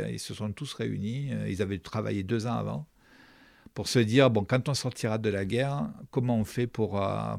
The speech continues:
pour reconstruire le pays ? » Mais pas simplement le reconstruire, euh, de manière mobilière, hein, reconstruire, euh, l'espoir, euh, redonner, euh, aux enfants, euh, l'espoir en l'avenir, et cetera. Ils sont tous mis autour d'une table et ils ont, ils ont,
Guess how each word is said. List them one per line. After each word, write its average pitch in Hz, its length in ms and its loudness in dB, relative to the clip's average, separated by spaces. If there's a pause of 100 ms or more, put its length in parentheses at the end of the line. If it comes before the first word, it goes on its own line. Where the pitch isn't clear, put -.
pour 98 180 -2
reconstruire 120 560 2
le 117 80 2
pays ? » 113 280 2
Mais 92 120 -4
pas 101 160 -4
simplement 110 480 -2
le 107 80 0
reconstruire, 101 680 -2
euh, 113 360 -2 (600)
de 117 60 -8
manière 107 480 -4
mobilière, 120 560 0
hein, 113 180 0 (520)
reconstruire, 113 720 2
euh, 104 180 4
l'espoir, 120 720 0
euh, 107 160 -2 (640)
redonner, 120 680 8
euh, 110 200 4
aux 104 240 2
enfants, 117 640 4
euh, 113 560 0
l'espoir 110 500 0
en 110 40 6
l'avenir, 107 480 2
et 113 60 0
cetera. 107 560 -6
Ils 113 80 -4
sont 131 160 -2
tous 156 300 -4
mis 160 160 0
autour 120 240 0
d'une 107 200 -2
table 165 300 0
et 104 60 2
ils 104 160 -2
ont, 107 80 -6
ils 110 240 0
ont, 110 360 -4